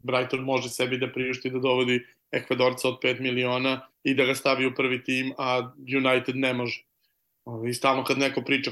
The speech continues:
što United nije doveo Kajseda kad mu se nudio, super, doveli bi Kajseda, skrivio bi gol kao što je za Chelsea skrivio gol na prvoj utakmici i zapalili bi Old Trafford.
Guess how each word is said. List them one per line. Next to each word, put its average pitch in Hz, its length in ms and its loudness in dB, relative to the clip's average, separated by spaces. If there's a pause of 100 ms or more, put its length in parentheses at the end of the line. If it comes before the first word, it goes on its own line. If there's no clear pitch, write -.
što - 120 0
United 131 440 2
nije 123 320 0
doveo 123 380 4
Kajseda 123 440 0
kad 120 180 -6
mu 123 100 -8
se 123 160 -4
nudio, 120 520 0
super, 127 360 -2
doveli 123 280 2
bi 123 160 -4
Kajseda, 127 640 4
skrivio 135 380 0
bi 123 260 -2
gol 131 320 4
kao 131 200 4
što 131 120 -2
je 127 60 -2
za 123 80 -4
Chelsea 131 360 0
skrivio 131 360 0
gol 131 280 2 (300)
na 147 220 0
prvoj 160 280 8 (140)
utakmici 147 540 2
i 147 60 6
zapalili 143 600 4
bi 135 100 0
Old 131 160 0
Trafford. 123 340 -4